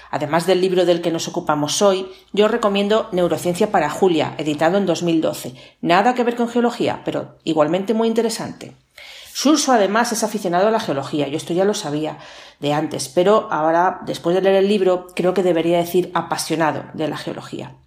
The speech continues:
Tierra relata el viaje alrededor del mundo que, desde el otoño del dos mil doce al oto-, des-, del dos mil trece, perdón, a otoño del dos mil catorce,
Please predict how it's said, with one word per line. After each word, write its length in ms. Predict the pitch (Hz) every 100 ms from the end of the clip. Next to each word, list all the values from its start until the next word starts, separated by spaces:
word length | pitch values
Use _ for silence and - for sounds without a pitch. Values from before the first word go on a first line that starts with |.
| _ - - -
Tierra 440 | - 240 262 220 214
relata 400 | 208 185 196 220
el 80 | 202
viaje 260 | 202 202
alrededor 400 | 202 185 165 180
del 160 | 180 165
mundo 540 | 196 220 190 185 - - _
que, 260 | 208 233 226
desde 220 | 175 175
el 80 | 151
otoño 380 | 151 185 220
del 160 | 214 202
dos 160 | 202 202
mil 160 | 190
doce 420 | 214 226 170 - -
al 180 | 151 147
oto-, 260 | 147 185
des-, 440 | 175 165 151 165 165
del 180 | 160
dos 160 | 156 151
mil 160 | 196 196
trece, 320 | 220 220 180
perdón, 400 | 170 165 196 156 - -
a 100 | -
otoño 300 | 151 180 190
del 80 | 202
dos 160 | 196 196
mil 160 | 196
catorce, 720 | 190 180 233 240 - 208 208